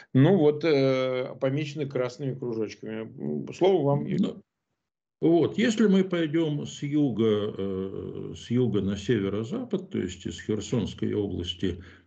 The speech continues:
Speaker 2: м, пойдём, э, туда, к северу, к Луганской области, что мы видим?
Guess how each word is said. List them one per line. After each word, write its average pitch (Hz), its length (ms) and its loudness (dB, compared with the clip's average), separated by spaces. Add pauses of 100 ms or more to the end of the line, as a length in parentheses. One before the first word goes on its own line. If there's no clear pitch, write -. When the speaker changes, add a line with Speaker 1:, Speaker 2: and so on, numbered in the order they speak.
Speaker 2:
м, 90 340 0
пойдём, 95 640 2
э, 90 440 -4
туда, 90 480 -2
к - 80 -12
северу, 107 640 2
к - 200 -14
Луганской 104 800 2
области, 185 480 0
что 196 220 0
мы 190 160 6
видим? 95 460 0